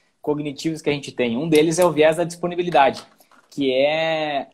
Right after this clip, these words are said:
a gente fica, a gente quer fazer, a gente se sente seguro com aquilo que vem acontecendo. A gente acha que o que vem acontecendo vai continuar acontecendo. Então, o que que acontecia? Algo que eu lembro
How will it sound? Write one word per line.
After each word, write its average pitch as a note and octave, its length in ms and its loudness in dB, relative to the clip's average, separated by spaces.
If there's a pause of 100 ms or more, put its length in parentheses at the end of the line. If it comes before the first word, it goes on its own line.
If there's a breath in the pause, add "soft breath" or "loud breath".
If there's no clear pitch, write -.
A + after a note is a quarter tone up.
(400 soft breath)
a D3+ 100 0
gente E3 200 -6
fica, - 420 -4
a F#3 40 -4
gente F#3 220 -8
quer B3 160 0
fazer, G3+ 640 -4 (220)
a F3 60 -4
gente F3+ 140 -10
se F#3 80 -6
sente D4 240 -2
seguro B3 680 -2
com A3 60 -2
aquilo G3+ 260 -2
que G3+ 100 -10
vem F#3 140 -2
acontecendo. E3 580 -6
A A#2+ 60 -6
gente E3+ 200 -2
acha A#3+ 180 0
que - 60 -20
o - 20 -20
que G#3+ 100 -8
vem F#3+ 120 -2
acontecendo F#3+ 400 -8
vai F#3+ 100 -6
continuar F3+ 320 -8
acontecendo. D#3 500 -8 (340)
Então, F3 320 2
o G3+ 40 -2
que G#3 120 -10
que B3 60 2
acontecia? A3 600 0
Algo G3+ 380 2
que G3+ 220 -4
eu F#3+ 120 0
lembro E3 560 -4